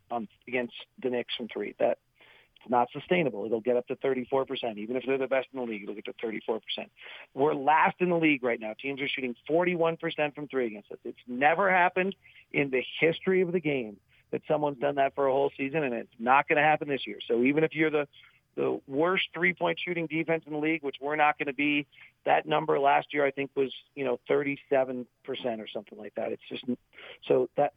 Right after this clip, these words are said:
that'll get, it was thirty-eight percent last year. It'll get fixed. Um,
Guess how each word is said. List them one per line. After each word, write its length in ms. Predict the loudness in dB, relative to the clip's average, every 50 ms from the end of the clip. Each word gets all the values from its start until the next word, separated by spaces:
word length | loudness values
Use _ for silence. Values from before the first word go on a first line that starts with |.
| 0
that'll 260 | 2 4 4 4 4 2
get, 240 | 2 0 0 0 _ _ _ _ -4
it 80 | 0 0
was 160 | 2 2 0 0 0
thirty-eight 400 | 2 2 2 2 2 2 2 0
percent 300 | -4 -6 -6 -6 -8 -6
last 180 | -8 -10 -10 -12 -16
year. 120 | -14 -6 0
It'll 180 | 2 2 2 2
get 180 | 0 -4 -4 -2
fixed. 300 | -4 -4 -4 _ -20 -20 _ -20 _ -10
Um, 420 | -6 -6 -6 -6 -6 -8 -12